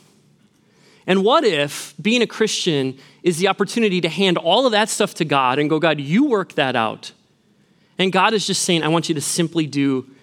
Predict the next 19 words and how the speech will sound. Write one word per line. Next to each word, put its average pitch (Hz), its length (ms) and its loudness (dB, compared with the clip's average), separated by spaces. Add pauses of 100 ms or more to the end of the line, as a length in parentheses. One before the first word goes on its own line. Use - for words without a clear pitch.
(160)
these 139 280 -2
things." 107 220 -10
Like, 147 120 -4
what 202 120 2
if, - 380 -6
what 202 100 4
if 226 140 -2
you 226 80 -2
took - 300 -4
aim 190 360 2
and 170 120 0
you, 160 180 -2
you, 165 160 -6 (140)
you 165 220 -4
aimed 185 340 2
to - 120 -4
do 151 160 -2
these 160 460 -2
things 120 420 -6